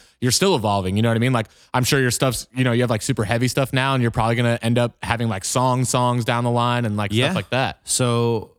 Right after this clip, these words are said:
Speaker 2: like, a, a lot of people are probably not gonna, like, not a lot of people, but some people are gonna be not confused, but they're gonna be like, "Whoa, like, this song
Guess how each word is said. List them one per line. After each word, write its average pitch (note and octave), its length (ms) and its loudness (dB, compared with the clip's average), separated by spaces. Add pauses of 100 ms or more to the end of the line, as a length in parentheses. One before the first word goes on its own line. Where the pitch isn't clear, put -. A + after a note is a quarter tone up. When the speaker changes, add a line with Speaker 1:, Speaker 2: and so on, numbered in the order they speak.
(280)
Speaker 2:
like, B2 400 -2 (880)
a, C3+ 100 -6 (100)
a C#3+ 60 0
lot C#3+ 140 2
of A#2 80 -2
people C3+ 180 0
are A2+ 100 -2
probably A#2+ 360 0
not A#2 240 2
gonna, A#2+ 220 0
like, G#2+ 360 0
not F#3 220 2
a - 40 -4
lot F#2 140 0
of D#2+ 100 -4
people, E2 280 -6
but - 260 -6 (420)
some E3 160 2
people D3+ 220 2
are A2 200 0
gonna A#2 140 2
be G#2+ 400 2 (240)
not E3+ 200 2
confused, C#3+ 640 2
but G#2+ 160 0
they're A2+ 100 0
gonna G#2+ 160 2
be G#2+ 60 2
like, G2 120 0
"Whoa, E3 300 2
like, E2+ 220 -2
this B2+ 160 0
song C3+ 260 0